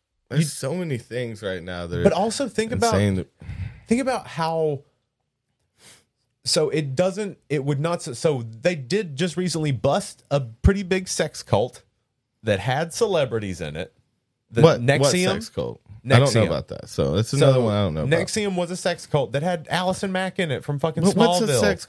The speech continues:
Speaker 1: cult? What do you, how is it a cult?
Speaker 2: Uh, <clears throat> let's see here. Just bring up the old Nexium cult.
Speaker 1: Yeah, I don't know anything about this. They were just busted?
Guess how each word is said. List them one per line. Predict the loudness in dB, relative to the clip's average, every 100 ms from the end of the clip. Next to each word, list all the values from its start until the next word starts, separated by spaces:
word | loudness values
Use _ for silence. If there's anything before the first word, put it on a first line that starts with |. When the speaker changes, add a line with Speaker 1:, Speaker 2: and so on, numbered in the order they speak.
| -6
Speaker 1:
cult? | 0 0 0
What | -2 0
do |
you, | 0 0
how | 0 0
is | 0
it | -4 -2
a | -4
cult? | 0 0 0 -4 _ _ _ _ -2
Speaker 2:
Uh, | 0 0 -4 _ _ -20 -20 -20 -20 _ 0
<clears throat> | 2 2 2 2 2 0 -6 -12 -14
let's | -8 -6 -2
see | 0 0
here. | 0 0 2 0
Just | -4 -6
bring | -6
up | -4
the | -2
old | -2 -2
Nexium | -2 0 0 -2 -4 -6 -6 -8
cult. | -4 -2 -2 -4 -2
Speaker 1:
Yeah, | 2 4
I |
don't | 2 0
know | 0
anything | -2 -2 -2
about | 0 0 -2
this. | -4 -6 -10 _ _ _ _ _ _ _ _ _ _ _ _ _ _ _ _ _ _ -20 -20 _ _
They | 2 4
were | 4
just | 2 0 2
busted? | 2 2 0 -2